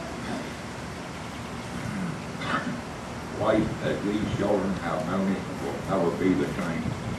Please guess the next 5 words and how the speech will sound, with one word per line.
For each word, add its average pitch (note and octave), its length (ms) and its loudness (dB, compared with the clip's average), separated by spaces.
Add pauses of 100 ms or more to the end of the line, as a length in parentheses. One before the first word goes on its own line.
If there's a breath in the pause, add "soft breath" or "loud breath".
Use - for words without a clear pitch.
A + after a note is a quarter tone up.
(560)
In - 140 6
most G2+ 320 10
cases, F2+ 480 8 (1120)
their F#2+ 240 2
chances - 500 -2